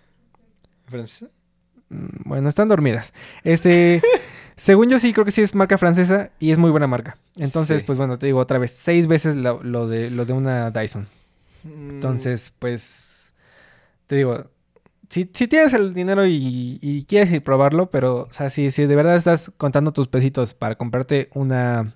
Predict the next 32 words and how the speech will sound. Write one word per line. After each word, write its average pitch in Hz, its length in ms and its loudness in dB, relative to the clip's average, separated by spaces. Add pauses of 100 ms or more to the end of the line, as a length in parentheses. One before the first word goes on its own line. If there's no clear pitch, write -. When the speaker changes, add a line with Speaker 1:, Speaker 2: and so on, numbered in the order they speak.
(100)
Speaker 2:
una 135 180 -4
secadora, 123 420 0
una 131 160 -2
laseadora 120 520 0
o 117 40 0
algo 117 140 -2
así 117 120 -6
por 123 140 -2
el 127 100 0
estilo, 139 340 -2 (380)
pues 131 140 0
yo 147 100 2
sí 160 100 -2
te 196 100 2
recomendaría 123 560 0
que, 120 460 -2
Speaker 1:
Claro. 101 200 -2
Speaker 2:
que 147 80 4
lo 143 120 4
pensaras 180 320 2
mejor, 170 340 -2 (400)
porque 127 500 0
a 135 100 4
lo 151 60 6
mejor 175 200 4
y - 20 2
no 196 80 2
es 190 80 4
la 190 60 2
mejor 175 160 2
opción, 175 260 0
¿no? 170 160 -2